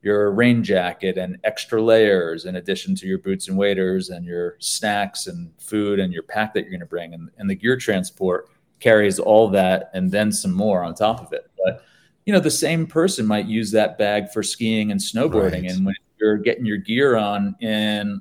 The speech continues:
Speaker 1: uh, a parking lot that's covered in mud or snow or ice, like, that changing pad is a really fantastic, uh, simple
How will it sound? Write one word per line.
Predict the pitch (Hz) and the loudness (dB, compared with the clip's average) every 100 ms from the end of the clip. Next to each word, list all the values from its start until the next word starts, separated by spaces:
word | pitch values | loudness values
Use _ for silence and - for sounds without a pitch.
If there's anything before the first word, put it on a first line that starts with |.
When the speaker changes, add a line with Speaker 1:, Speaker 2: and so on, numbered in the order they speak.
| - | -6
Speaker 1:
uh, | 101 95 92 | -2 -2 -2
a | - | -2
parking | - 127 139 107 | 2 2 2 -2
lot | 95 92 | -2 0
that's | 95 95 | -2 -2
covered | - 107 104 101 | -4 0 2 2
in | 98 | 2
mud | 95 104 107 95 | 2 4 2 2
or | 92 | -2
snow | - 107 104 | -4 -2 0
or | 92 | 2
ice, | 110 127 123 | 2 2 0
like, | 90 - | -6 -2
that | 92 - | -4 -4
changing | 123 175 147 95 | -4 -2 -2 -4
pad | 90 85 87 | -2 -4 -2
is | 92 90 90 - _ _ _ _ | -4 -4 -8 -14 _ _ _ _
a | 120 | -10
really | 104 135 127 123 | -4 0 2 2
fantastic, | 127 110 107 98 110 107 - 107 104 - _ _ _ - | 0 0 0 0 0 0 0 -2 -2 -14 _ _ _ -4
uh, | 101 98 92 92 - | 0 2 0 -2 -4
simple | - - 127 127 127 113 107 | -4 0 -2 0 0 2 0